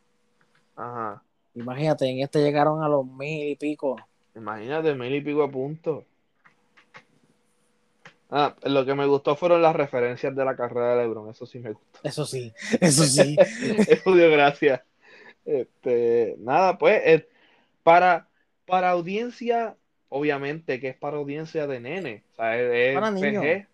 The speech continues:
Speaker 1: es para niños, se la vamos a recomendar a los niños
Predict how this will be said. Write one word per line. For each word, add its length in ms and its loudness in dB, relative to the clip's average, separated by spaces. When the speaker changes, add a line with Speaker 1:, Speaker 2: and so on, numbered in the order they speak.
Speaker 1:
es 100 -12
para 260 -10
niños, 400 -10
se 100 -10
la 100 -2
vamos 280 -2
a 40 0
recomendar 520 -2
a 60 -2
los 100 -4
niños 340 -8